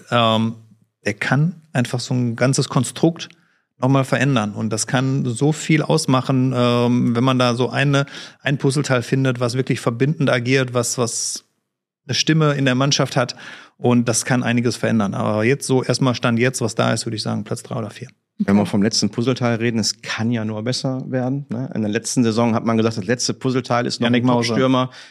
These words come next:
Speaker 2: der
Speaker 1: Ja.
Speaker 2: besser, der klar besser ist als Potocznik und Mause. Und dann kam, äh, dann kam
Speaker 1: Ach so.
Speaker 2: Mause, ne? Als Jansen und Potocznik,
Speaker 1: Als, ja,
Speaker 2: genau.
Speaker 1: genau.
Speaker 3: Ja.
Speaker 2: Und dann, dann kam Mause.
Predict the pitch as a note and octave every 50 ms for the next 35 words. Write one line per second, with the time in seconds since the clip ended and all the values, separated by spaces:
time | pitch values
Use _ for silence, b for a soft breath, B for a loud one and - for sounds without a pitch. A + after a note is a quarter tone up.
0 | B B B - A#2 A2 G2 - D3 D#3 - - E3+ C#3+ C3+ A2+ A#2 A2+ - -
1 | - D3 D#3 F#3 G#3+ G3 D3 E3 E3 - F3 D3+ D3 D#3 - C#3 C3 C#3 - -
2 | - C3+ - - C3+ - - C#3+ C3 - B2 A#2 A#2 B2 C3+ C3+ B2+ C3 - A#2+
3 | G#2+ A2 A2 A#2 A#2 - A#2+ A2+ A#2 A#2 A#2+ A#2+ - - A2 A2 A2 A#2 A#2 A2+
4 | A2+ A2 G#2+ A2 G#2 A2 A2 G#2+ G#2+ A2+ A2 G#2+ G#2 G#2+ - G#2+ G#2 G2+ A#2+ B2+
5 | B B B B G2+ G#2 - A#2 A#2 B2+ A#2+ A2 A2+ A2 - A2+ A2+ G#2 - -
6 | - - - - A#2+ G#2 - - - F#3+ F3+ F3+ F3 F3+ - A2 G#2 G#2+ A2 G#2+
7 | - - A2 G#2+ G#2 G#2+ - - G#2 G2+ G2+ G2 G#2 A2 G#2+ A#2+ A2+